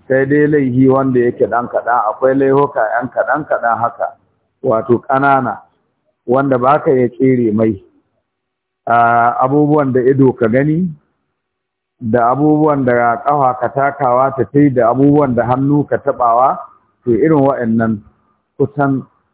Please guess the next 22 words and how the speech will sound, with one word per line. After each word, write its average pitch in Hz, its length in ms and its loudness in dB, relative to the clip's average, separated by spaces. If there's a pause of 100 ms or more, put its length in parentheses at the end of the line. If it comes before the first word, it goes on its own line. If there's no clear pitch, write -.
(200)
mutum 127 340 -2
bai 147 140 2
iya 127 160 -2
tsere 113 380 0
musu, 107 340 -6
su 135 120 2
ne 123 120 0
allamam 107 540 -2
da 110 80 -2
ire-irensu. 110 580 -4 (840)
Inna 135 300 0
rabbaka 131 400 -2
wasi'ul 127 460 0
maghfira, 113 520 0
lalle 135 340 2
Ubangijinka 120 920 0
gafara 123 520 0
ce 113 120 -2
tana 117 300 -2
da 95 100 -12
faɗi. 107 440 -4 (1300)
Ah, 120 300 2